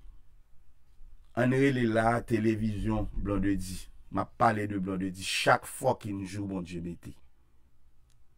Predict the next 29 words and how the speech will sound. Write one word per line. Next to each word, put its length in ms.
Paske 320
m 120
pa 120
t 80
vin 240
la, 480
pou 80
m 80
ap 200
kache 520
santiman, 720
m 140
lè 100
m 80
vin 220
konn 220
ki 180
es 160
ki 100
Blon 160
de 80
Di, 240
paske 220
m 80
pa 100
janm 240
nèg 160
ki 160
konsa. 300